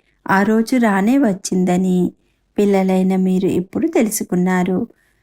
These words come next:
నూతన ప్రపంచ స్థాపన పాత ప్రపంచ వినాశనం జరుగుతుంది.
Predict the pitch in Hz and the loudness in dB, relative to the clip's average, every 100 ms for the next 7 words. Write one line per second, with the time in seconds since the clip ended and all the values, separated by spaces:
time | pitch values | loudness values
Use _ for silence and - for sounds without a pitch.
0 | _ - 196 214 220 262 247 247 240 247 | _ -4 -2 0 0 -2 0 -2 0 0
1 | 247 277 254 - 202 220 - 190 339 - | 0 -2 -4 -2 -4 -2 -2 0 -2 -4
2 | _ _ _ 226 240 262 330 285 247 262 | _ _ _ -2 0 0 0 0 0 0
3 | 262 262 233 202 208 220 247 302 392 302 | 0 0 0 0 0 -2 0 -2 0 0
4 | 196 196 185 180 180 180 175 | 0 -4 -2 0 0 0 -2